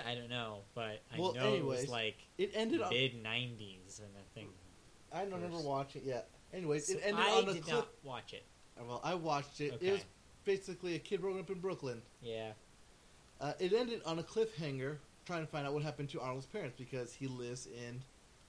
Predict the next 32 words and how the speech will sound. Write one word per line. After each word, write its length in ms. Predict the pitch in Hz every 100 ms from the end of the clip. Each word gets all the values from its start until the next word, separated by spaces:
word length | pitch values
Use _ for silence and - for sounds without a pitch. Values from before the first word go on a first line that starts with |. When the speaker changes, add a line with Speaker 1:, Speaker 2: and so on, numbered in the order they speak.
| - -
Speaker 2:
with 120 | 135
his 160 | 139 131
grandparents. 540 | - - 135 101 -
Speaker 1:
Sure, 240 | - 104 92 - -
yes. 320 | 110 98 - - -
Speaker 2:
Well, 380 | 135 135 135 135 - - - - - - -
we're 140 | 165
finally 260 | 175 202 185
gonna 100 | 185
get 200 | 165 175 -
an, 200 | 160 160 -
an 140 | 170 170
answer. 380 | 175 - 123 - - 139
Speaker 1:
Okay. 340 | 131 120 120 - - -
Speaker 2:
In, 280 | 156 156 151 156
in 140 | 156
a 220 | 151 147 143
two-part, 800 | - 233 247 - 190 156 160 - - 135
Speaker 1:
Okay. 200 | - 107 113 -
Speaker 2:
two-hour 340 | 196 208 208
movie 400 | 190 175 143 156 -
called 300 | 151 139 135 135
"Hey 200 | 180 180
Arnold 320 | 160 151 156
in 80 | 160
the 40 | 143
Jungle," 360 | 131 127 117 - - - - - - - - - - - - - -
where 560 | 139 139 139 135 127 123 -
Speaker 1:
What? 160 | 117 -
Speaker 2:
supposedly 800 | 131 139 196 202 175 135 135 135 135 - - - -
the 100 | 143
kids 580 | 135 196 156 160 -